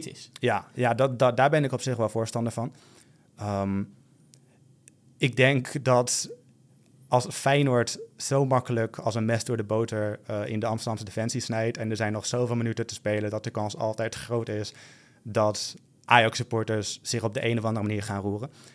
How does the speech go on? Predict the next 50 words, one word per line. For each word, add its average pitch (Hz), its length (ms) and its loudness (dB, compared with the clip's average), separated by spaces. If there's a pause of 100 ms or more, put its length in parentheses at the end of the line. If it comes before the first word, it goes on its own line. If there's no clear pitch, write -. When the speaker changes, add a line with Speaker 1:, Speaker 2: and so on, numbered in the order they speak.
(320)
Speaker 2:
En 107 400 0
je 117 80 0
hoopt 123 240 2
dan 117 120 0
dat 110 120 0
dat 117 120 -4
op - 80 -12
een 110 80 -8
vredige 104 440 -4
manier 95 240 -6
gebeurt. 92 420 -8
Dus 104 180 -6
t-, - 120 -16 (100)
bijvoorbeeld 104 440 -4
voortijdig 110 420 0
het 113 100 -6
stadion 98 360 -4
verlaten, 98 500 -4
witte 113 200 -4
zakdoekjes, 104 560 -4
fluitconcerten, 101 840 -6
dat 107 160 -4
is 110 80 -8
allemaal 101 420 -2
fair 101 280 -4
game. 95 240 -6 (580)
Ehm, 92 300 -8 (760)
Speaker 1:
Spandoeken 117 580 0
hebben 113 200 4
ze 127 80 -4
natuurlijk 104 240 4
ook - 60 6
al 120 60 8
Speaker 2:
Spandoeken, 117 280 4
Speaker 1:
gedaan 117 120 4
de 98 60 2
Speaker 2:
inderdaad. 107 160 4
Speaker 1:
laatste 113 500 2
paar 107 180 4
Speaker 2:
Ja. 92 60 2
Speaker 1:
dagen. 104 440 2
Dus 107 120 -6
dan, 117 160 -2
dat 123 140 0
is 123 60 -4
ook 131 80 -2
niet 131 160 -2
zo 123 140 0
heel 120 260 2
gek. 98 360 -8